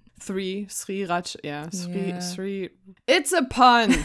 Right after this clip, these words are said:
Speaker 1: on
Speaker 2: <laughs>
Speaker 1: hot sauce.
Speaker 2: Yes.
Speaker 1: Okay? Sri-, Sri-, Sriracha. God. I'm making words today.
Speaker 2: <laughs>
Speaker 1: And they ha-, also have, uh, Dance Racha, which are the
Speaker 2: <laughs>
Speaker 1: performers,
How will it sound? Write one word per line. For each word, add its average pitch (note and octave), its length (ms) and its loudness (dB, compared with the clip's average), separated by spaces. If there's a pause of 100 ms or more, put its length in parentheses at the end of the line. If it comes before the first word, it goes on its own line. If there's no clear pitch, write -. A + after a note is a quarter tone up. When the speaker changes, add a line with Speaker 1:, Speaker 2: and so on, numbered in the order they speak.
(160)
Speaker 1:
on G3+ 140 6
Speaker 2:
<laughs> B3+ 140 8
Speaker 1:
hot A3 240 8
sauce. D#3 480 0
Speaker 2:
Yes. D#3 360 -4
Speaker 1:
Okay? A#3 800 4
Sri-, G3+ 580 -4
Sri-, G#3 380 -6 (260)
Sriracha. F3 1120 -6 (280)
God. - 360 -12 (920)
I'm G#3 160 0
making F#3+ 340 -2
words E3 360 -6
today. D3 340 -12 (100)
Speaker 2:
<laughs> - 120 -20
Speaker 1:
And B3+ 380 8
they G#3 140 4
ha-, G3 220 2
also G3+ 300 2
have, F#3+ 380 0
uh, F3 200 -2
Dance A3+ 420 2
Racha, F3+ 500 -2
which D#3+ 260 -6
are A#3 240 2
the G#3 520 -2
Speaker 2:
<laughs> - 40 -20
Speaker 1:
performers, D#3 800 -8